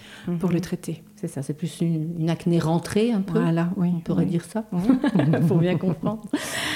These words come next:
Speaker 2: Alors, de, de quel traitement dispose-t-on aujourd'hui et quand faut-il traiter, euh, l'acné ? Et peut-être commencer par qui, qui faut consulter pour bénéficier d'un traitement vraiment adéquat ?
Speaker 1: Ben, je pense que c'est le dermatologue qu'il faut
Speaker 2: Ok,
Speaker 1: consulter.
Speaker 2: parce que c'est un problème de peau et un problème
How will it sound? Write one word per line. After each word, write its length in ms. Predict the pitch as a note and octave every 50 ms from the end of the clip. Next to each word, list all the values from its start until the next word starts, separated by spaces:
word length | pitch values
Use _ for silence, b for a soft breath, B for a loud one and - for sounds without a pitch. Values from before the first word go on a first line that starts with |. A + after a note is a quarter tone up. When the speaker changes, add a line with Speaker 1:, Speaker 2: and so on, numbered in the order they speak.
| B B G#3
Speaker 2:
Alors, 220 | G#3 G#3 A3 A3
de, 160 | G3+ A#3 - -
de 80 | F#3+ A#3+
quel 220 | - - F4+ E4
traitement 400 | - - A3 G3 - - A#3 A#3+
dispose-t-on 560 | G#3 F#3 G3 F#3+ - E3 E3 - - A3+ G#3+ G3
aujourd'hui 720 | E3+ D3 F3 E3 D#3+ D3+ D#3+ F3+ G#3 A3+ B3 C4 B3 - - -
et 120 | F#3 F3 F3+ - -
quand 360 | - B3+ A#3 G#3 G3+ G#3 - - - -
faut-il 440 | - - F3 E3+ - F3 E3 D#3+ -
traiter, 580 | - - F3+ E3+ - G3 G3 G3 F#3 - - -
euh, 380 | D3+ C#3+ D3 C#3 C3+ C3+ C3 - - F3 F3 -
l'acné ? 640 | D3 C#3+ C#3+ - - F3 F3 F#3+ G#3+ A#3 A#3+ A3+ - -
Et 360 | E3+ F3+ F#3 F#3 F#3 - - - _ _ _ - - D3+
peut-être 260 | - - D#3 D3+ D#3
commencer 360 | - D3+ D3+ D3+ D3 - F#3
par 240 | - D#3+ D3 C#3+ B B B B B B B
qui, 340 | - - G#3+ G3+ G#3 F#3+ G3+
qui 180 | - - G#3+ F#3+
faut 140 | - - F#3
consulter 520 | F#3 - F3 E3 - - D#3 C#3+ - G3+ G3+
pour 160 | G3+ E3 D#3+
bénéficier 480 | D#3 D3+ D#3+ D#3 - D3+ C#3+ - F3+
d'un 140 | E3 D#3+ D3
traitement 420 | D3 - D3+ C#3+ - D#3 C#3+ D3 -
vraiment 460 | - C#3 C#3+ C#3+ D#3 D3 C#3+ C#3 C3 B2+
adéquat ? 400 | B2 C#3+ C#3+ C#3+ - - - D3+ - - _ _ _ _ _ _ -
Speaker 1:
Ben, 140 | F#3 D#3+ D#3
je 120 | C#3+ D#3
pense 280 | D3+ - C#3+ D#3 - -
que 140 | - D#3
c'est 160 | C#3+ - - C#3
le 180 | C3+ C#3 C3+
dermatologue 640 | - - C#3 D#3 D3 - C#3 C3 - - C#3 C3+ B2
qu'il 160 | - - C#3
faut 80 | D#3+ D#3+
Speaker 2:
Ok, 120 | C#3 -
Speaker 1:
consulter. 200 | D3+ D3 C#3+ D3
Speaker 2:
parce 120 | C3 - -
que 80 | G3+ F#3
c'est 200 | - F#3+ F3+ F3+
un 60 | D#3
problème 460 | D3 - F3+ D#3+ E3+ E3+ E3+ D#3+ D3
de 100 | D3+ D3
peau 320 | C#3+ - - F#3+ G3 F#3+
et 60 | E3+ D#3+
un 80 | D3
problème 320 | C#3+ C#3+ D3+ D3+ D3 C3+